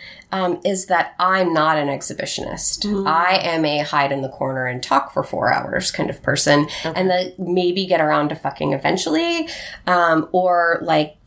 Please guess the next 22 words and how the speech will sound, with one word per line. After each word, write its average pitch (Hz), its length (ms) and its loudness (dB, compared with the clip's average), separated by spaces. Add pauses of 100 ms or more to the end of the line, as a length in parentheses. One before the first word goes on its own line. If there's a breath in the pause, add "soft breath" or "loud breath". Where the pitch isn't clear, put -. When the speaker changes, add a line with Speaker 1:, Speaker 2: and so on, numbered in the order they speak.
Speaker 1:
fucking 165 340 0
later 190 340 2
somewhere 175 340 0
where 160 160 0
it's, - 180 -6
like, - 180 -10
quiet, - 560 0 (300 loud breath)
you 226 100 -2
know, 180 420 4
and, 160 380 2
uh, 147 360 2
and, 160 340 -4
and 165 120 -6
whatever. 160 280 0
I'm 175 260 4
not 175 400 2
a, 160 280 0
I 156 120 0
am 151 300 2
not 165 260 0
a 160 60 -8
performance - 1200 0